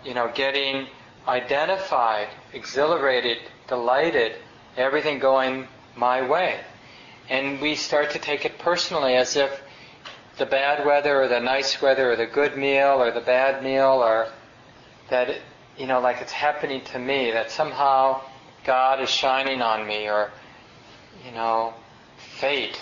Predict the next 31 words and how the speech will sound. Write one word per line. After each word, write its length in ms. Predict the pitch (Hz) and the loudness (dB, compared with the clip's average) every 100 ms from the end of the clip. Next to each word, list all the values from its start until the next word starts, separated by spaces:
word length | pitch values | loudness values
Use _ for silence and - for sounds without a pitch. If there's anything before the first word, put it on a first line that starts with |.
| - | -12
this 180 | - - | -10 -8
is 160 | 131 - | -10 -4
meant 240 | 127 131 - | -4 -4 -6
to 60 | 120 | -6
be 220 | 123 127 | -4 -2
this 300 | 127 - - | -4 -6 -4
way. 220 | 107 98 - - - - - - - - - | -4 -4 -10 -20 -20 -20 -20 -20 -20 -20 -6
And 80 | 131 | -4
we 60 | |
take 240 | 127 143 147 | -2 -2 -4
it 100 | - | -2
personally. 540 | 170 185 - 151 117 | 0 0 -2 -2 0
And 100 | 120 | 0
then 80 | 135 | -2
she 140 | 139 | -4
sits 320 | 139 151 - | -4 -4 -2
down 180 | 151 139 | 0 0
to 60 | 131 | 0
eat 120 | 135 | -2
her 100 | 139 | -2
meal, 420 | 131 131 135 156 - - - - - | 0 2 2 0 -8 -18 -20 -20 -6
and 480 | 127 131 127 131 131 - - - - - - - - - | -2 0 0 -2 -6 -12 -20 -20 -20 -20 -20 -20 -20 -14
she 180 | - - | -8 -2
was 180 | 131 123 | 0 0
eating 280 | 139 143 139 | -2 -2 -2
next 260 | 135 135 - | -2 -4 -4
to 60 | |
some 320 | 131 - 139 | -4 -2 0
woman 280 | 131 131 135 | 0 0 0
who 200 | 127 135 | -2 -4
made 520 | 131 127 123 123 123 | -2 0 0 0 -4